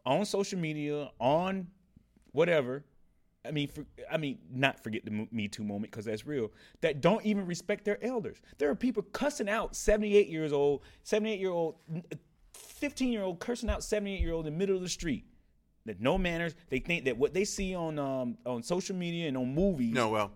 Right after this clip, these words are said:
Speaker 1: that it, they, they just
Speaker 2: Okay, so I've had that conversation with young people before because I say, well, what has happened is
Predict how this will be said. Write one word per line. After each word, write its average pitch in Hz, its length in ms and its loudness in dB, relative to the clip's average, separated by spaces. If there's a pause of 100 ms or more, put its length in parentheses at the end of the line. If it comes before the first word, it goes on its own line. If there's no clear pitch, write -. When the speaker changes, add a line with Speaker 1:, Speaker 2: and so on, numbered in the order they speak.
Speaker 1:
that 151 260 0
it, 160 140 -2
they, 190 140 6
they 196 240 2
just 202 400 0
Speaker 2:
Okay, - 280 4
so 107 220 -4
I've 131 160 2
had 139 160 4
that 117 140 0
conversation 95 360 -4
with 90 100 -8
young 95 120 -4
people 90 240 0
before 87 300 -6
because 87 320 -10
I 87 80 -6
say, 98 180 -6
well, 90 300 -6
what 95 140 -4
has 85 100 -12
happened 123 320 2
is 80 180 -14